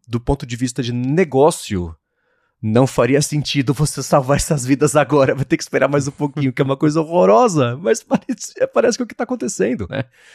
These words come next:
Se você tá com um monte de benefício planejado, mas não conseguiu achar um jeito de contar essa história e justificar cobrar por isso,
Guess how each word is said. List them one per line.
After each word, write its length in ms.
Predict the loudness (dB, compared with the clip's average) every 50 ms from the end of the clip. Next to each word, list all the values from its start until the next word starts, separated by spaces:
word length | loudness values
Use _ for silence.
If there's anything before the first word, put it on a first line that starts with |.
| -20 _ _ _
Se 100 | -12 -2
você 420 | -2 -2 -2 0 2 2 4 2
tá 180 | 4 2 -2 -2
com 120 | 0 -2
um 40 | -2
monte 200 | -2 -2 -2 -4
de 80 | -4 -2
benefício 480 | -2 -2 -2 -4 -6 -10 -10 -10 -10
planejado, 600 | -6 -6 -4 -2 -2 -2 0 0 0 0 0 -4 -8
mas 120 | -12 -12
não 60 | -12
conseguiu 360 | -14 -14 -14 -14 -8 -4 -4
achar 200 | -4 -4 -4 -6
um 80 | -8 -6
jeito 240 | -6 -8 -10 -10 -12
de 80 | -18 -14
contar 300 | _ -10 -10 -4 -4 -4
essa 160 | -4 -4 -8
história 260 | -10 -6 -4 -4 -4
e 40 | -4
justificar 420 | -8 -10 -12 -12 -12 -10 -10 -10
cobrar 560 | -10 _ -4 -4 -2 0 2 2 2 2 0 -2
por 160 | -4 -4 -4
isso, 360 | -4 -8 -8 -6 -8 -8 -8